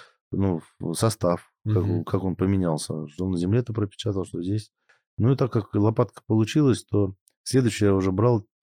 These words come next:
Speaker 1: те фигуры, которые были заложены уже,
Speaker 2: Мгм.
Speaker 1: э, в памяти у три дэ принтера. И то, что прислали с Земли,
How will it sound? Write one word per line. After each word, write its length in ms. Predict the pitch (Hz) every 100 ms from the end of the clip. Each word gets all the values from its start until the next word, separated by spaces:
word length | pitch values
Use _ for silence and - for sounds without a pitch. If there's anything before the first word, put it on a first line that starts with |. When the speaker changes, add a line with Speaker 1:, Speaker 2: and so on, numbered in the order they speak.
| -
Speaker 1:
те 120 | 92 110
фигуры, 400 | 104 101 120 -
которые 300 | - 95 90
были 140 | 90
заложены 480 | 82 101 95 80 78
уже, 320 | 78 76 69 _ _ -
Speaker 2:
Мгм. 360 | 113 101 107 -
Speaker 1:
э, 60 | -
в 240 | 78 -
памяти 680 | - 92 82 - _ 78 76
у 500 | 76 80 82 78 78 80 _
три 180 | 85
дэ 100 | 85 85
принтера. 580 | 110 123 - 101 98 -
И 60 | 98
то, 100 | -
что 140 | 92 -
прислали 400 | 90 82 90 82
с 60 |
Земли, 420 | 80 87 95 117